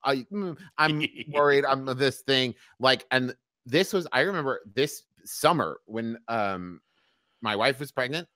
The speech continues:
Speaker 1: and I have always had a lot of existential dread, but, like, during my wife's pregnancy, it was, like,
Speaker 2: Ooh.
Speaker 1: crushing. I was at a comedy show, and the comedian made a joke about dying,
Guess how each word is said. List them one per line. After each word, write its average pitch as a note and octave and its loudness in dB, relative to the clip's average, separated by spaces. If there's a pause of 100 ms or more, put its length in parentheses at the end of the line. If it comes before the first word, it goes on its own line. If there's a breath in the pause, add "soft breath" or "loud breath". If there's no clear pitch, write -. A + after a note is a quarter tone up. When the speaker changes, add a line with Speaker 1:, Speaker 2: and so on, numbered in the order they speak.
(100)
Speaker 1:
and G2+ -4 (200)
I B2 0
have A#2 -4
always B2 0
had G2+ -4
a F2+ -8
lot G2 -4
of E2+ -14
existential G2+ -10
dread, F#2 -8 (760)
but, A2+ 2
like, F#2+ -2 (100)
during G#2+ -2
my B2+ -2
wife's G#2 -4
pregnancy, G#2+ -6 (260)
it B2 0 (340)
was, G#2+ -4
like, E2+ -8
Speaker 2:
Ooh. C2+ -20
Speaker 1:
crushing. C#3 -6 (200 soft breath)
I A#2+ 0
was C#3+ 4
at B2+ 0
a - -14
comedy D3 -2
show, F#2+ -2
and A2 -4
the G#2 -8
comedian C3 -4
made A2+ -2
a G2+ -4
joke A#2 -2 (120)
about G#2+ -2
dying, D3 -2